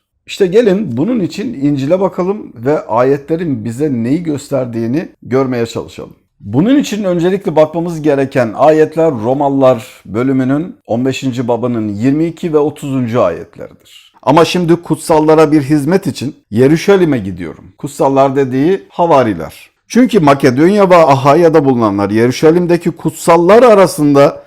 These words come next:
yoksul olanlar için yardım toplamayı uygun gördüler. Bu arkadaşlar, bu yardım kısmı da çarpıtılan bir şeydir.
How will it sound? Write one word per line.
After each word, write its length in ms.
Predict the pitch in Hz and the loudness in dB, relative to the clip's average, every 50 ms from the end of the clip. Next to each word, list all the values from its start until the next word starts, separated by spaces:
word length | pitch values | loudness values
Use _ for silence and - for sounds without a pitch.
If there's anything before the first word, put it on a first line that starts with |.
| _ - | _ 0
yoksul 400 | 110 123 127 - - - 196 196 | 2 2 2 2 0 0 4 4
olanlar 400 | 196 185 180 175 180 175 170 165 | 6 6 6 6 4 4 4 2
için 300 | 170 165 - 180 170 170 | 2 0 -2 -2 0 4
yardım 360 | 165 160 160 160 160 175 165 | 4 6 4 4 2 0 -2
toplamayı 600 | - 185 165 160 - 170 156 147 151 151 151 160 | -2 -4 -4 -4 -2 -2 -2 0 0 0 0 0
uygun 440 | 190 151 170 165 165 151 147 139 117 | 0 0 2 2 2 2 2 2 0
gördüler. 500 | 104 95 85 - - 69 64 53 - - - - _ _ _ - | 0 -2 -4 -6 -10 -16 -16 -16 -18 -18 -20 -20 _ _ _ -4
Bu 180 | 143 190 185 | 0 2 2
arkadaşlar, 460 | 170 180 196 220 202 - - 156 131 139 | 2 2 0 -2 -2 0 -2 -2 0 0
bu 80 | 160 | 0
yardım 400 | 147 143 139 135 135 143 190 175 | 2 4 4 4 2 0 -2 -6
kısmı 380 | - - 143 131 - 156 160 131 | -6 -8 -10 -8 -6 -6 -4 -2
da 100 | 123 104 | -2 -4
çarpıtılan 680 | - 127 110 104 - - 101 - 101 98 90 90 90 | -2 -4 -4 -4 -6 -8 -16 -12 -8 -8 -6 -6 -6
bir 120 | 92 92 82 | -6 -8 -8
şeydir. 680 | - - 101 71 69 147 165 185 - - - - _ | -8 -8 -10 -10 -10 -10 -12 -14 -14 -16 -20 -20 _